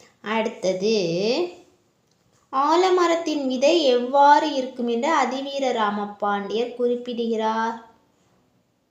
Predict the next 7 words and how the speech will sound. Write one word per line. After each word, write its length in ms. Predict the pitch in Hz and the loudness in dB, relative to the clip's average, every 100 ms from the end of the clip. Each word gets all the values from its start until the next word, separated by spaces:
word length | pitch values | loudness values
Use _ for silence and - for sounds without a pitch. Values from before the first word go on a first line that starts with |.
| _ _ _ _ _ _ | _ _ _ _ _ _
அதுல 300 | 240 240 247 | -6 -2 0
எப்படி 240 | 247 254 330 | 0 0 -2
இருக்கும்? 420 | 302 277 285 262 254 277 | -2 0 2 2 2 2
ஆலமரத்தினுடைய 1200 | 320 349 320 262 240 247 240 240 226 220 220 196 | 2 0 0 -2 -4 -4 -4 -2 -2 0 0 -2
விதை 500 | 190 214 208 277 285 226 214 220 254 339 480 - - - _ _ _ _ _ _ | -4 -6 -2 2 4 4 0 -2 2 4 4 2 -12 -20 _ _ _ _ _ _
எப்படி 320 | 240 247 247 | -2 0 2
இருக்குமா? 760 | 370 339 262 240 208 190 190 | 2 2 -2 -2 -2 -4 -8